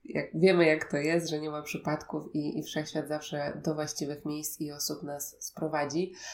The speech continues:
w momencie, kiedy pojawia się nasza gotowość do wejścia na tą drogę i na jakąś swoją głębszą przemianę.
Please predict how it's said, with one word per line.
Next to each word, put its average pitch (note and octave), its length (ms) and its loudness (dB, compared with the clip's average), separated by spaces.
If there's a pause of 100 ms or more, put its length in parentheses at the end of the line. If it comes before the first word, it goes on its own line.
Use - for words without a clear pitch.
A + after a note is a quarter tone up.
(100)
w - 40 -20
momencie, G#3 280 6
kiedy F#3+ 220 2
pojawia F3 320 0
się E3+ 160 -2
nasza E3 320 2
gotowość C#3 580 -4
do C#3+ 180 -2
wejścia C#3+ 360 -4
na C#3+ 140 -4
tą C#3+ 200 -6
drogę C#3+ 400 -4
i C#3+ 100 -14
na C#3+ 80 -6
jakąś D3 520 -8
swoją D3 320 -4
głębszą D3+ 400 0
przemianę. C#3+ 580 -4